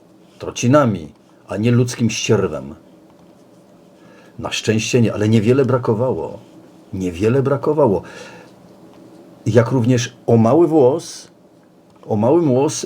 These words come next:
mielibyśmy, no wprawdzie pięknego jak łza, rumianego jak pączuszek,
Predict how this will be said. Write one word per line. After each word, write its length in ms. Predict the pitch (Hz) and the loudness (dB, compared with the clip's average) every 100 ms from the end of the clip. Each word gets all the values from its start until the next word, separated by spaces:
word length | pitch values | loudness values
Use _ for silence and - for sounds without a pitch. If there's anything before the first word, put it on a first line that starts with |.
| - | -2
mielibyśmy, 720 | 123 143 143 131 120 143 135 120 - - - _ 107 | 0 2 2 0 0 2 2 0 -18 -20 -20 _ 0
no 140 | 117 | 0
wprawdzie 500 | 117 - 135 117 110 | 0 -2 0 0 -2
pięknego 720 | 120 120 107 - 135 139 104 | -2 -2 -2 -4 -2 0 2
jak 240 | 101 95 104 | 0 0 0
łza, 720 | 98 101 92 104 90 - - - - - - - - - - - - - | 0 0 -2 -4 -6 -10 -14 -20 -20 -20 -20 -20 -20 -20 -20 -20 -20 -8
rumianego 760 | 117 113 120 127 131 151 131 127 | 0 4 4 4 4 2 2 0
jak 180 | 127 123 | 0 -2
pączuszek, 680 | 131 127 120 135 - 73 | -4 -4 -6 -12 -12 -14